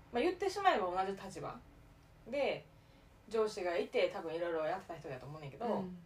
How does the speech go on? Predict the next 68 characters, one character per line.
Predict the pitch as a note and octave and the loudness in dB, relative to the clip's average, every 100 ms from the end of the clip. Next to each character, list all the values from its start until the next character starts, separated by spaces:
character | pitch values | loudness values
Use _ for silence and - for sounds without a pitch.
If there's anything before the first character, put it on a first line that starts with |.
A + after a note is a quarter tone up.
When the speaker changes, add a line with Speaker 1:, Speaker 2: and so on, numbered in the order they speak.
| - - - | -20 -20 -8
Speaker 1:
ま | G3+ | -8
あ、 | G3 - - - - - - - - - | -8 -14 -20 -20 -20 -20 -20 -20 -20 -20
急 | - F4+ | -2 0
に | F4+ | 4
だ | F4 | 4
か | - | 4
ら | - | 2
部 | C#4 | 2
下 | D4 | 4
を | F3+ | 4
持 | C#3+ | 2
っ | - | -8
た | E3 | -8
と。 | - | -8
Speaker 2:
う | F#3 | -8
ん。 | G3 F#3 F#3+ - - - | -6 -8 -12 -20 -18 -4
Speaker 1:
は | |
る | G3+ G3 | -2 -2
か | D#3+ | -4
と | - | -6
い | D3+ | -8
う。 | C#3+ - | 0 12
Speaker 2:
誰 | A3 D4 | 12 12
も | C#4+ B3+ | 6 4
が | E3+ D#3+ D#3+ | 8 8 8
あ | F3 | 6
る | F#3+ | 6
よ | F#3 | 4
ね。 | E3 C4 C4 | 6 4 6
ま | F#3+ E3 | 6 6
あ、 | |
Speaker 1:
そ | G#3+ | 6
う。 | F3+ | 6
Speaker 2:
マ | |
ネ | F3 F3+ | 4 2
ー | |
ジ | E3+ | 4
ャ | F#3 F#3 | 6 6
ー | |
に | G3 | 4
は | E3+ | 2
経 | G#3 G3 | 2 2
験 | G3 G3 | 2 2
の | D#3+ | 2
あ | |
る | D#3+ | 0
こ | E3+ | -2
と | E3 | -2
や | - | -4
な。 | G#2+ | -6
Speaker 1:
そ | C#3+ | -6
う | |
そ | D3+ | -6
う | D3 | -8
そ | |
う。 | C#3 - - - | -12 -16 -20 -12
だ | G#3 | -8
か | |
ら | |
最 | G#3 D4+ | 2 4
初 | D#4 | 4
の | D#4 | 0
部 | D4 E4 | 0 4
下 | A#3 | 2
に | D#3+ | 2
な | |
っ | - - - - - - | -6 -10 -20 -20 -20 2
て | F3+ - | 4 4